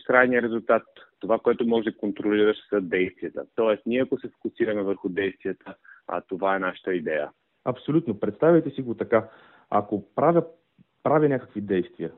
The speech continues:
Speaker 2: виждам какъв е резултата от тях. Ако резултата ми харесва,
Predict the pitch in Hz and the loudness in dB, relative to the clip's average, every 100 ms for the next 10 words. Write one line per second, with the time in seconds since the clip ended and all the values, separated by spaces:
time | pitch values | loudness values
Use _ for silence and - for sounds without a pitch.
0 | 95 110 156 160 - 147 143 123 113 107 | -12 -6 -4 -2 2 2 2 2 2 0
1 | 101 131 135 90 - 80 - - - 98 | 0 0 0 -6 -6 -12 -12 -14 -10 -8
2 | 101 98 95 92 135 131 110 90 85 82 | -4 -4 -4 -2 -2 -2 -4 -2 -2 -2
3 | 87 - 175 | -2 -6 -8